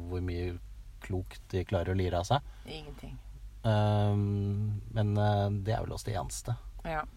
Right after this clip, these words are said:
Speaker 2: Nei, det er, det er
Speaker 1: Så det er
Speaker 2: liksom
Speaker 1: kanskje, ja, så det er jo selvfølgelig noen sånne reality, men det er vel forskjell på noe er for kids, og noe er for voksne.
Speaker 2: Ja.
Speaker 1: Så, jeg tror ikke det sier noe om, eh,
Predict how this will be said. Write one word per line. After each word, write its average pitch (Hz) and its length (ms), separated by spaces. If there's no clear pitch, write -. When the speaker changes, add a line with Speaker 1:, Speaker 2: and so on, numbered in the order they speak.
Speaker 2:
Nei, 170 180
det 160 100
er, 160 240
det 170 120
er 147 240
Speaker 1:
Så 139 120
det 120 80
er 123 40
Speaker 2:
liksom 120 60
Speaker 1:
kanskje, 120 220
ja, 110 120
så 113 140
det 104 100
er 98 80
jo 104 80
selvfølgelig 104 320
noen 90 380
sånne 85 280
reality, 85 380
men 98 140
det 92 100
er - 120
vel 98 140
forskjell 107 300
på 92 140
noe 92 220
er 92 100
for 95 160
kids, 101 280
og 98 140
noe 92 200
er 92 120
for 98 280
voksne. 120 460
Speaker 2:
Ja. 220 160
Speaker 1:
Så, 117 180
jeg 117 100
tror 110 100
ikke 110 140
det 101 80
sier 90 320
noe 95 160
om, 95 180
eh, 92 380